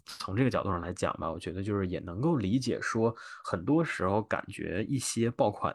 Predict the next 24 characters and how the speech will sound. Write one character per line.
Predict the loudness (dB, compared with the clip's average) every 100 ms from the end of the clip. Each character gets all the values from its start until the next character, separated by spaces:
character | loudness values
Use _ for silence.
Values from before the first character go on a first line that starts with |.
| -4
的 | -6
游 | -4 -4
戏 | -6 -2 -2
都 | 2 2
会 | 4 2
出 | 0 -2 -2
它 | -2 -2
的 | -2
衍 | -2 -2
生 | -2 -2 0 -2 -6 -10
相 | -10 -8 -4
关 | -2
的 | -2
影 | -2 -2
视 | -2
作 | 2 0
品 | 0 -14
或 | -8 -4
者 | -4
是 | -6
之 | -8
类 | -8 -10
的。 | -12 -16 -16 -16 -18 -16 -10
嗯， | -6 -6 -8